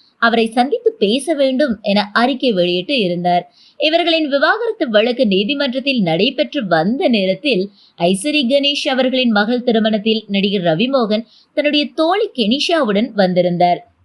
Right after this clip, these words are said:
அது வந்தது மட்டுமில்லாமல், இருவரும் ஒரே நிறத்தில் உடை அணிந்து வந்திருந்ததும், கெனிஷாவின் கையை பிடித்தபடி ரவி அழைத்துச் சென்றதும்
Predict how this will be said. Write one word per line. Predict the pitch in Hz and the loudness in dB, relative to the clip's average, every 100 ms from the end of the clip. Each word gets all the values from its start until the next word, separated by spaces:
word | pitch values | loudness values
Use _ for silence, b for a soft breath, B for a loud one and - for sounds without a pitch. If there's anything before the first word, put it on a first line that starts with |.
| - | -2
அது | 185 165 | 0 2
வந்தது | 160 180 240 247 | 0 2 2 2
மட்டுமில்லாமல், | 240 208 269 247 214 202 190 226 | 0 0 0 2 2 2 0 -2
இருவரும் | 226 196 202 247 214 | 0 0 2 0 0
ஒரே | 160 180 254 | 0 2 2
நிறத்தில் | 294 254 220 247 233 | 2 0 0 -2 0
உடை | 202 240 | 0 2
அணிந்து | 269 214 208 247 | 0 0 0 0
வந்திருந்ததும், | 294 202 185 175 180 185 185 b b - | 0 0 0 0 0 0 -4 b b -4
கெனிஷாவின் | 196 208 277 247 254 | -2 0 0 0 0
கையை | 233 185 214 262 | 0 0 0 -2
பிடித்தபடி | 247 247 240 294 220 208 214 | 0 -2 0 0 2 -2 -2
ரவி | 190 196 247 | 0 0 0
அழைத்துச் | - 175 226 226 240 | -2 -2 -2 -4 -2
சென்றதும் | 226 190 180 185 | 0 0 0 -2